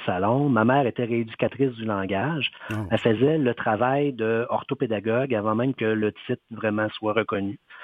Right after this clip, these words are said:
Speaker 1: dans les commissions scolaires de la Rive-Sud de Québec. Donc, je suis né dans un environnement qui était très, très, très impliqué auprès euh, des, euh, des jeunes différents. Mon père a développé beaucoup le côté audiologie,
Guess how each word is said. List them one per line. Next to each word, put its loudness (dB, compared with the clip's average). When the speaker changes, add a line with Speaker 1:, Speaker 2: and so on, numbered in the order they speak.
Speaker 1:
dans 4
les 2
commissions 0
scolaires 0
de 0
la 0
Rive-Sud -6
de -6
Québec. -12
Donc, -2
je 0
suis 2
né 2
dans 0
un 0
environnement 0
qui -10
était -2
très, -2
très, -6
très -4
impliqué -4
auprès -2
euh, 0
des, -2
euh, -2
des -2
jeunes 2
différents. -4
Mon -2
père 2
a 0
développé -4
beaucoup -4
le -2
côté -2
audiologie, -2